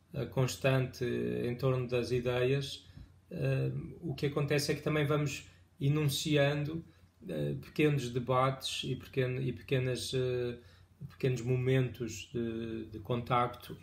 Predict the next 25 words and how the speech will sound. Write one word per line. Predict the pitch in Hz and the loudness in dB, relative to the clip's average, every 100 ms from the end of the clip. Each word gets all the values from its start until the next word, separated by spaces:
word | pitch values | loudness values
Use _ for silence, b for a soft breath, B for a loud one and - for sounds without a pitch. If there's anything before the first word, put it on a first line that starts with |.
| - | -16
inter-, | 165 147 143 143 131 139 139 | -4 0 2 4 2 0 -4
dentro | 131 151 151 131 | 0 2 2 2
das | 135 117 | 2 4
áreas | 131 120 117 | 2 2 0
específicas | - - - 151 175 165 117 | -4 -4 0 0 0 -2 0
da | 117 | 0
imagem, | 117 123 139 131 120 | 0 2 2 2 0
do | 110 | -2
som, | - 131 143 143 B B B - | -2 2 2 0 B B B -2
da | 120 | 0
montagem, | 117 110 127 139 131 127 | 0 2 4 6 4 0
da | 117 | -2
realização, | 120 110 104 107 127 131 | -2 -2 -2 -2 0 2
da | 127 | 2
produção, | - 120 - - 123 147 - B B B B B B _ _ _ _ _ _ - | -2 -6 -4 -2 0 0 -6 B B B B B B _ _ _ _ _ _ -8
e | 165 165 | 2 4
em | |
simultâneo | 170 175 170 170 170 165 170 175 180 170 | 6 6 6 4 4 4 4 4 2 -2
vamos | 147 135 151 156 151 | -6 -2 0 0 -4
conseguindo, | - 160 143 143 135 151 160 160 165 165 B B B - | -2 0 0 -2 0 0 0 2 0 0 B B B -10
eh, | 160 147 147 73 - - 147 - - - - - - | -4 -2 -2 -2 -4 -4 -6 -8 -10 -12 -10 -12 -12
ter | - 160 160 156 | -2 2 4 2
rasgos, | - 151 147 135 131 - | 2 4 6 4 0 -4
ter | - 135 127 | 2 2 4
enunciados | 135 143 139 139 135 135 131 - - | 4 4 2 2 4 4 2 -4 -12